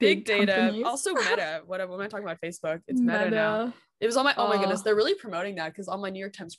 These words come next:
Speaker 1: crossword yesterday, on the mini, it was like, n-, new name of Facebook. I was like, "Meta, four letters. Ooh, rebranding." Also, when you open WhatsApp and Instagram now, it doesn't say, like, you know how it used to say, like, "Powered by Facebook" at the bottom? Now it says, "Powered by Meta" with, like, the infinity logo.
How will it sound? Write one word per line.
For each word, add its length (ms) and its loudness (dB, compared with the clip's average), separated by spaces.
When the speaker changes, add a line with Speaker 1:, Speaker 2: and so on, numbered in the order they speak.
Speaker 1:
crossword 300 -8
yesterday, 320 -12
on 80 -12
the 80 -8
mini, 380 -8
it 40 -6
was 140 -14
like, 200 -10
n-, 200 -10
new 320 -6
name 240 -2
of 80 -6
Facebook. 360 -8
I 40 -12
was 80 -12
like, 160 -10
"Meta, 520 -2
four 180 -2
letters. 460 -2
Ooh, 180 -10
rebranding." 580 -4
Also, 300 2
when 80 -2
you 120 -4
open 280 0
WhatsApp 400 -2
and 100 -10
Instagram 380 -8
now, 260 -2
it 80 0
doesn't 280 2
say, 160 0
like, 140 2
you 60 -10
know 80 -6
how 60 -8
it 60 -10
used 120 -14
to 40 -14
say, 120 -2
like, 160 -2
"Powered 320 0
by 140 0
Facebook" 480 -10
at 80 -8
the 40 -8
bottom? 400 -4
Now 120 -2
it 60 -12
says, 120 -14
"Powered 340 -4
by 140 -4
Meta" 420 -6
with, 120 -10
like, 180 -6
the 160 -8
infinity 440 -8
logo. 360 -14